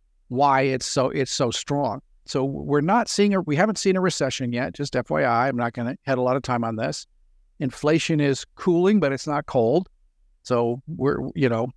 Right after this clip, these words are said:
we can see it's, you know, running right around the four-ish percent range. Um, and on the negative consumer side, you see, you know, tightening consumer credit and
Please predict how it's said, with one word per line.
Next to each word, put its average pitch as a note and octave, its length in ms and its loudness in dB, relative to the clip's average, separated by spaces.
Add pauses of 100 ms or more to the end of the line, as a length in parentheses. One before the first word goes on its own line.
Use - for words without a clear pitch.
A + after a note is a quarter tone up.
(140)
we B2 100 0
can B2 140 -2
see B2 280 0
it's, A#2+ 200 -2
you C#3 80 0
know, B2 80 -2
running A#2+ 280 0
right A#2+ 200 0
around A#2+ 240 0
the A#2+ 80 -4
four-ish B2 440 -4
percent C3 380 -4
range. B2+ 500 -2 (880)
Um, G3+ 420 4 (140)
and A3 180 2
on A3+ 100 4
the A3 100 2
negative B3 460 2
consumer D3+ 500 -2
side, B2 440 2
you B2 120 -2
see, D3+ 560 0 (100)
you D#3 140 -2
know, C3 140 0
tightening E3+ 460 0
consumer D3 480 0
credit C3+ 680 0
and B2 400 -2